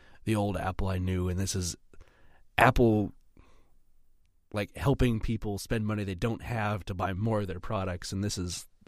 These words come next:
farthest thing from the genuine good-hearted Apple that I knew thirty years ago. Um,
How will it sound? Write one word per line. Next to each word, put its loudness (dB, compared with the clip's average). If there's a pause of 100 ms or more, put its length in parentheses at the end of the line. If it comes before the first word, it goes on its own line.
(160)
farthest 2
thing 0
from -4 (540)
the -2
genuine 2
good-hearted -4
Apple -4
that -4
I 0
knew -2 (800)
thirty 4
years 2
ago. -2 (1500)
Um, -6